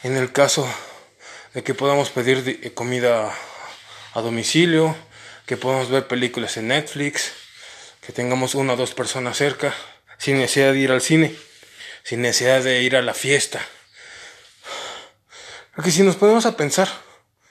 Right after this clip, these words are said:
quizás sea la nueva normalidad como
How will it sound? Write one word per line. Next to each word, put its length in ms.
quizás 340
sea 140
la 120
nueva 240
normalidad 640
como 340